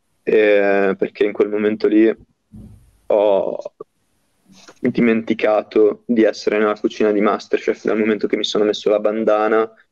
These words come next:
attorno agli occhi, mi sembrava di essere lì con un amico e fare un gioco, e questo mi ha dato molta grinta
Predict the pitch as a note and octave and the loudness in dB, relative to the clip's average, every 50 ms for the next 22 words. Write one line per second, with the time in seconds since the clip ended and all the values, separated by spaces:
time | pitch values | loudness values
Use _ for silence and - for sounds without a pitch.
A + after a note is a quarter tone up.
0 | _ _ _ _ - - - _ - A#2 A2+ A2 A#2 G#2+ A2 A2 A2 A2+ G#2+ G#2+ | _ _ _ _ -12 -12 -8 _ 0 0 0 2 0 0 0 2 2 2 2 0
1 | G#2+ - - - A2 A2+ A2+ A2+ - - - _ _ _ _ _ _ _ _ _ | -2 -6 -8 -4 -4 -4 -4 -6 -10 -20 -20 _ _ _ _ _ _ _ _ _
2 | _ _ _ _ _ _ _ _ _ _ _ _ _ _ _ _ _ _ _ _ | _ _ _ _ _ _ _ _ _ _ _ _ _ _ _ _ _ _ _ _
3 | - B2 A#2 - - A#2 A2 A2 A2 A2 G#2+ G#2+ A2 G#2+ - - - G#2+ G#2+ G#2 | -4 -4 -4 -2 -2 0 0 2 2 2 2 2 2 0 0 0 0 2 2 4
4 | G#2+ G#2+ - - A2+ G#2+ G#2+ G#2+ G#2+ G#2+ G#2+ G#2 G#2 - - G#2+ G#2+ G#2 G#2 G#2 | 2 0 0 0 -2 0 0 0 0 0 0 0 -2 0 0 2 2 4 2 2
5 | - - - - G#2+ G#2 G2+ G#2+ G#2 G2 G#2 G#2 A2 A2 - - - - - _ | 0 -2 -2 -2 -2 -2 -2 -2 0 0 2 2 2 0 0 -2 -2 -4 -4 _
6 | _ _ _ _ - - A2 - - - - - - G#2+ G#2 G#2 G#2 - G#2+ A2 | _ _ _ _ -6 -6 -2 -2 -2 -2 -4 -2 0 2 2 4 4 4 2 2
7 | A#2 A2+ - - - G#2 G2+ G#2 - - A2+ A2 G#2+ G#2+ G#2+ - A2 G#2+ G#2 G#2+ | 0 0 -2 -2 -2 0 0 0 0 0 -2 0 0 0 0 0 0 0 2 2
8 | G#2+ G#2 G#2 G#2 G2 - G2+ G#2 - | 2 2 0 -2 0 0 0 -2 -2